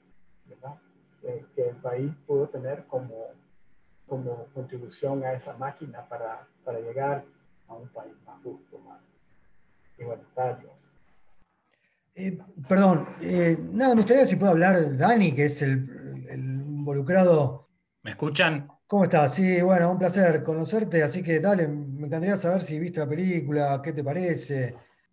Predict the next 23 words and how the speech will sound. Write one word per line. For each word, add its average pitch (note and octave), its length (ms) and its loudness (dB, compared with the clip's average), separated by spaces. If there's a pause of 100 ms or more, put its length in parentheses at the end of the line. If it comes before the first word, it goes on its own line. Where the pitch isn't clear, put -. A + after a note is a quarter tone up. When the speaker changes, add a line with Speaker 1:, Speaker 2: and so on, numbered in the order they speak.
(120)
Speaker 3:
Creo C#3 260 -6
que - 80 -4
es B2+ 80 -2
la B2+ 140 -4
cuarta C#3+ 340 0
vez C3+ 220 2
que B2 120 -2
veo A#2+ 200 0
la A#2 180 -2
película. G#2 640 -14 (420)
<laughs> - 300 -14 (840)
Eh, G#2 920 -16 (640)
creo C#3 400 -4
que A#2+ 520 -4
las G#2 180 -10
cuatro E3 400 0
veces D3+ 380 -2
se C#3 140 -4
me A#2+ 120 -2
cayó B2 300 -2
un B2 100 -2
lagrimón. A2+ 640 -6 (1900)
Eh, G#2 840 -12